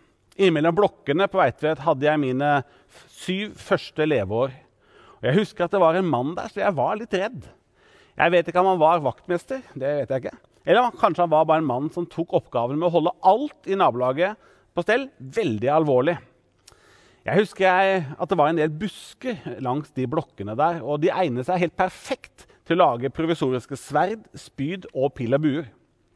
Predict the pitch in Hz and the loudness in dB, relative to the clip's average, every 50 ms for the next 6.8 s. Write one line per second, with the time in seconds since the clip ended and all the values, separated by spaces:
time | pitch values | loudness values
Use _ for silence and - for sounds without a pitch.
0 | _ _ _ _ _ _ _ - _ _ - - 175 190 185 - 208 214 226 247 | _ _ _ _ _ _ _ -20 _ _ -8 -4 -4 -4 -2 0 0 0 2 0
1 | 294 302 262 185 143 120 117 120 127 135 143 147 - - 139 143 - 165 139 131 | -2 -2 2 4 4 4 4 2 2 2 2 0 0 0 -2 -2 0 0 0 2
2 | 131 147 160 156 139 127 196 269 320 294 277 262 220 - - 190 180 170 170 175 | 2 2 2 2 2 0 0 0 0 -2 -2 -4 -8 -6 -4 0 2 4 4 4
3 | 165 170 220 294 349 320 285 - - 214 208 - - - - - 180 180 196 202 | 2 2 2 2 0 0 -6 -4 -2 -2 -2 -2 -4 -10 -2 -2 0 0 2 2
4 | 175 143 113 107 123 151 165 - - 120 120 147 147 147 - - 165 170 175 - | 2 2 2 0 0 -2 -2 -2 0 2 2 2 2 0 -4 -4 -6 -6 -6 -8
5 | - - 202 - 127 - - _ _ _ _ _ _ _ _ _ _ - _ _ | -8 -8 -8 -8 -8 -12 -18 _ _ _ _ _ _ _ _ _ _ -20 _ _
6 | _ _ _ _ _ - - 139 147 156 156 156 156 151 147 127 | _ _ _ _ _ 0 2 4 6 6 6 4 4 2 0 -4